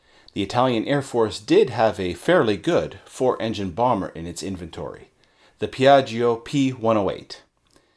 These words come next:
It was based on the B seventeen and even looked a little like it.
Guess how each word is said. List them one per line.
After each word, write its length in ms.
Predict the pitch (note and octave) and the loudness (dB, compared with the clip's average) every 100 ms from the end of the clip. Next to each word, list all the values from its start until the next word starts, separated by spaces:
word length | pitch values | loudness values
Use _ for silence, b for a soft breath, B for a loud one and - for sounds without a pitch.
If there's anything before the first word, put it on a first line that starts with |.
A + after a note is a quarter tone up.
| b b | b b
It 100 | D#3 | 0
was 180 | C#3+ B2 | 2 2
based 500 | - G2+ A2 - - A2 - - | 0 -2 -2 -6 -10 -16 -10 -4
on 160 | F2+ | -4
the 80 | E2+ | -4
B 240 | D2+ F2 | -8 -8
seventeen 800 | D#2+ F2+ D2 C#2+ C#3 E2 G2 D3+ - | -6 -6 -6 -2 -2 -2 -4 -10 -6
and 200 | C3+ A#2 | -4 -2
even 240 | G2 A2 | -4 -2
looked 180 | A2 C3 | -2 -2
a 40 | A2 | -2
little 220 | F#2 E2 | -2 -4
like 240 | C#2+ - | -6 -8
it. 220 | - - | -12 -18